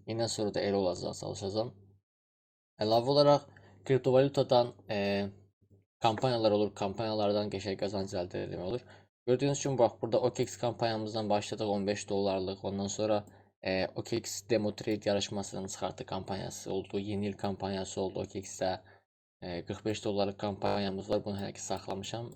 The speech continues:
Məlumat verəcəm bunun haqqında sonraki videolarımızda. E, əlavə olaraq yeni kampaniyalar çıxdığında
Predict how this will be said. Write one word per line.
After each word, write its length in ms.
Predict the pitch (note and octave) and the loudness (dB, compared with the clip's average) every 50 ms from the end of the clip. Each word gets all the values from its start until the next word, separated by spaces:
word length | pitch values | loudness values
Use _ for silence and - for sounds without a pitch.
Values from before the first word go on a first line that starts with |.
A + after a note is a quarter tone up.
| - - | -10 -6
Məlumat 420 | G2+ F#2+ F#2+ G2 G2 F#2+ - - | -4 -4 -2 -2 -4 -6 -8 -8
verəcəm 340 | G#2+ G2+ F#2+ - F#2+ F#2 F#2 | -8 -8 -6 -6 -6 -6 -6
bunun 120 | F2+ F2+ E2+ - | -6 -8 -8 -10
haqqında 280 | - - - - - - | -12 -14 -14 -12 -12 -10
sonraki 400 | - - F#2+ F2+ F2 - - - | -10 -8 -8 -8 -8 -8 -10 -10
videolarımızda. 760 | F2+ - E2+ E2 E2+ F2 - F2+ F2+ F#2 G2 - B2+ B2+ - - - - - _ _ _ _ _ _ - | -8 -6 -6 -6 -6 -6 -8 -8 -10 -10 -8 -6 -8 -8 -8 -10 -18 -20 -20 _ _ _ _ _ _ 0
E, 80 | F#2+ G2+ G2+ G2 G2 F#2+ F#2 - - - - - - _ _ _ _ _ _ _ _ _ _ - | 2 2 4 4 2 2 -2 -4 -8 -14 -20 -20 -20 _ _ _ _ _ _ _ _ _ _ -2
əlavə 280 | - A#2 A#2+ B2+ C3 C#3 C#3+ | 2 4 4 4 4 4 4
olaraq 320 | C#3+ C#3 C#3 C#3+ C#3 - - - - - - - - - - - - - | 6 8 8 6 4 4 -2 -16 -20 -20 -20 -20 -20 -20 -20 -20 -14 -8
yeni 220 | A#2+ A#2 A2+ A2+ | -4 -4 -2 0
kampaniyalar 540 | - B2+ A#2+ A2 - B2 A#2+ A#2 A#2 A#2 A2+ | 2 0 0 2 2 0 2 4 4 2 2
çıxdığında 680 | - - - - - - A#2 G#2+ G#2+ G#2 G2+ G#2 G#2 | 0 -4 -10 -10 -8 -6 -4 -2 -2 0 2 2 0